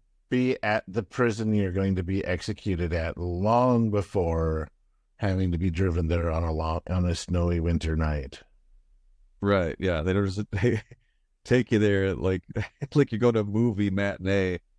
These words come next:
Speaker 2: Like, "Yeah, let's just get up. Let's get there ten minutes late and we'll miss the, uh, we'll miss the opening credits."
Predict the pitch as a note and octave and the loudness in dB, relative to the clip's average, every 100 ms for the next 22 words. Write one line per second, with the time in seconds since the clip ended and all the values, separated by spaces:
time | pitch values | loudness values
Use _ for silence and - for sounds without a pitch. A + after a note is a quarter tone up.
0 | _ _ _ _ G2+ - D3 F3 E3+ D3 | _ _ _ _ -8 0 2 2 0 -2
1 | C3+ - B2 A#2 A#2 A#2+ C#3+ - C#3 B2 | -6 -4 2 2 2 -2 -6 -2 0 0
2 | - B2 A#2 G2+ - G#2 G2 F#2 E2+ F2+ | 2 0 2 -2 0 2 2 0 -2 0
3 | F2 F2+ F2+ - - F#2 F2 E2+ E2 E2 | 0 0 -2 -4 -6 0 2 2 2 2
4 | E2+ F2 - F2+ E2+ E2+ E2 D2+ - - | 0 -2 2 2 2 0 -2 -4 -8 0
5 | F2 E2+ D#2+ - | 2 2 -2 -10